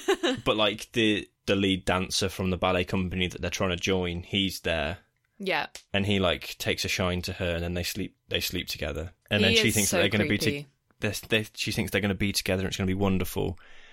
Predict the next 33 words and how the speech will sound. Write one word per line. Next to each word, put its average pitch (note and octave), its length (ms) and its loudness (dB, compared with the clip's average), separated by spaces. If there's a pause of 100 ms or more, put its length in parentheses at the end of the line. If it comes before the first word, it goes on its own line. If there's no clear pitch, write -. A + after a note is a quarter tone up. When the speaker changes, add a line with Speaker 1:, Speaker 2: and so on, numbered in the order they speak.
(200)
Speaker 2:
And G2 60 -2
he's G2 100 2
just - 200 0
a F#2 40 -2
dick. F#2 720 -2
Speaker 1:
Mm-hmm. G3+ 440 -4 (240)
Speaker 2:
Um, G2 320 4
but G2+ 100 -4
then G2+ 140 2
he G2 600 2
Speaker 1:
He's G#3 200 -4
the F#3+ 60 -2
Speaker 2:
is F3 60 2
one E3+ 120 2
of D3+ 40 2
the E3+ 40 0
Speaker 1:
worst. - 100 -6
Speaker 2:
choreographers G2+ 920 2
for F2 680 -2 (380)
this F#2 200 0
final F#2 400 0
show F#2 280 2
that E2+ 100 -2
they're E2+ 80 0
gonna E2 200 -4
do D#2+ 320 -4 (340)
that F#2 120 -2
will, F2 160 -2
like, - 240 -6
get - 180 -4
them E2+ 160 -6
cast - 440 -4
in E2+ 300 -4